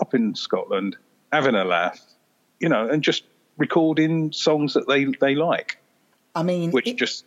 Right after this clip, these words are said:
Speaker 2: Paul
Speaker 1: puts
Speaker 2: had to,
Speaker 1: Southampton
Speaker 2: Paul had to
Speaker 1: McCartney
Speaker 2: put
Speaker 1: out.
Speaker 2: effort into Magear, though, 'cause he would have been in trouble with his dad if he hadn't, but
Speaker 1: Mm.
Speaker 2: it's not like Denny Laine's mom's gonna ring him up and go, "Oh, couldn't you have got George Martin on this one, Paul?" <laughs> You know.
Speaker 1: But it's interesting that there was only one track that was obvious with the overdubs,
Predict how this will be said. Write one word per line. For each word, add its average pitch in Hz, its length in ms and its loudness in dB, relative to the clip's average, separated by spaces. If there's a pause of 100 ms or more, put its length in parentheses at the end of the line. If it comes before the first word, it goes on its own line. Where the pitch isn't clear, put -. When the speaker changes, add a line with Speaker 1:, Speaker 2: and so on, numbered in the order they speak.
(120)
Speaker 2:
Paul 208 240 4
Speaker 1:
puts - 60 -8
Speaker 2:
had 185 140 2
to, - 80 0
Speaker 1:
Southampton 104 420 2
Speaker 2:
Paul 240 80 4
had 202 220 4
to 110 60 4
Speaker 1:
McCartney - 100 0
Speaker 2:
put 170 100 6
Speaker 1:
out. 170 40 2
Speaker 2:
effort 143 300 0
into 139 240 0
Magear, 123 380 2
though, 110 80 0
'cause 123 160 -2
he 151 60 2
would 170 120 2
have 156 80 -2
been 135 80 0
in 123 80 4
trouble 123 300 0
with 117 120 2
his 110 160 0
dad 123 400 -4
if 139 120 -4
he 120 80 -2
hadn't, 104 440 -8
but 117 200 -6 (360)
Speaker 1:
Mm. 113 340 0 (460)
Speaker 2:
it's 147 120 -4
not 156 80 -4
like 143 180 -6
Denny 139 240 0
Laine's 127 300 -2
mom's 120 320 0
gonna 113 180 -4
ring 110 140 -2
him 110 80 -4
up 107 80 -14
and 113 100 -2
go, 110 220 -4 (260)
"Oh, 494 300 -4 (300)
couldn't 523 260 0
you 508 120 0
have - 80 -10
got - 280 -2
George 508 360 2
Martin 466 440 0
on 254 180 -6
this - 280 -4
one, - 280 -8
Paul?" - 340 -6 (220)
<laughs> - 240 -20
You 139 100 -6
know. 95 220 -12 (640)
Speaker 1:
But 156 140 4
it's 165 140 2
interesting 220 420 2
that 135 140 -4
there 156 100 4
was 160 180 2
only 156 180 2
one 135 260 2
track - 340 -2
that 127 140 2
was - 200 -8
obvious 120 520 0
with 110 140 -4
the 107 80 0
overdubs, - 720 -2